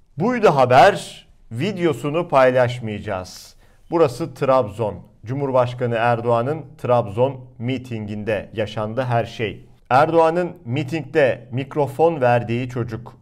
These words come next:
aynen şunları söyledi. "Arkadaşlar, bu Bay Kemal, Cumhurbaşkanı amcamın karşısında kim? O adam hain,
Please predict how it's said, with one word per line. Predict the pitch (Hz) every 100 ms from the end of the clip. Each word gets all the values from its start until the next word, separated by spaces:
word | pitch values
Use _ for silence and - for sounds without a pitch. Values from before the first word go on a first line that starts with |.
| -
aynen | 160 175 175
şunları | 170 160 143 123 139
söyledi. | 127 107 101 92 - - _ _ -
"Arkadaşlar, | 120 123 165 170 165 156 127 123
bu | 123
Bay | 131 143 143
Kemal, | - 131 143 151 104 - - _ -
Cumhurbaşkanı | 135 151 143 139 123 143 135
amcamın | 131 135 131 135 170 139
karşısında | 123 120 123 127 127 120 117 120
kim? | - 180 175 110 - - - -
O | 151 -
adam | 139 170 185 123
hain, | - 131 151 151 147 190 156 104 -